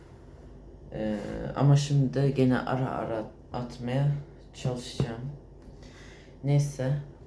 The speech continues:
Şimdi makinamız bu şekilde. Böyle. Arkasında markası yazıyor ve modeli. Şimdi şöyle göstereyim.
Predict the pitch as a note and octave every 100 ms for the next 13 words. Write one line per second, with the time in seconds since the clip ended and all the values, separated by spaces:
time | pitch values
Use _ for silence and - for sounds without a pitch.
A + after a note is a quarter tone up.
0 | - - - - - - - - C#3 C3+
1 | B2+ - - - - C3+ C#3 C#3 C3 C3+
2 | B2+ - - - A#2+ - - G2+ G#2+ A2+
3 | C3+ - - - - - - - - -
4 | - - - - - - - - C#3+ -
5 | C3 - - - - - - - - -
6 | - - - - - - - - A2+ -
7 | B2 - C3+ - B2 - - - - A2
8 | G#2+ A2 A#2+ - A2 A2 - G2 G2 G#2
9 | G#2 G2+ G2+ G2 A2 C3+ - - - -
10 | - - - - - C#3 A#2+ B2+ B2+ -
11 | D3+ D3+ - D#3+ D3+ D3+ D3 C#3+ - C#3+
12 | C3+ B2